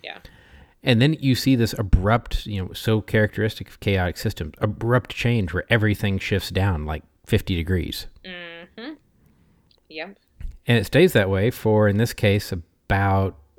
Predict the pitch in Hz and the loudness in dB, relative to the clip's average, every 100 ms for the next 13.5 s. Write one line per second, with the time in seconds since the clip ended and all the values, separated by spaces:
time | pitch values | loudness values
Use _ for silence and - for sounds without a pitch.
0 | - 95 95 95 90 92 92 90 _ _ | -4 0 0 0 0 -2 -2 -6 _ _
1 | _ - - - - 90 90 82 92 90 | _ -18 -14 -8 -4 -4 -2 -4 -2 -2
2 | 85 82 87 127 107 117 - - _ _ | -2 -2 4 4 4 2 -2 -12 _ _
3 | - - - _ _ 110 117 117 120 123 | -20 -20 -20 _ _ 4 4 4 4 4
4 | 123 - 104 101 98 107 - 117 135 107 | 4 2 2 2 4 2 2 0 0 0
5 | 104 - _ _ - 123 101 95 - - | -4 -12 _ _ 0 2 4 0 -6 0
6 | 117 131 127 107 95 120 110 107 78 - | 4 8 8 6 4 4 4 4 2 -4
7 | - - - - 190 196 202 160 - _ | -12 -20 -20 -12 -10 -2 -2 -2 -6 _
8 | - - 190 190 180 175 - 196 190 180 | -20 -6 -2 -2 -4 -10 -10 -8 -6 -8
9 | 165 - 247 302 226 190 190 196 - 185 | -10 -10 -8 -4 -2 -2 -4 -8 -8 -10
10 | 180 175 170 170 175 165 170 165 160 151 | -10 -8 -8 -8 -14 -12 -14 -12 -16 -14
11 | 160 156 - 196 190 175 165 160 - - | -10 -10 -10 -10 -8 -8 -10 -10 -16 -20
12 | _ _ _ - 160 156 160 180 - - | _ _ _ -14 -12 -10 -12 -10 -12 -10
13 | 156 147 139 - - | -8 -8 -10 -16 -20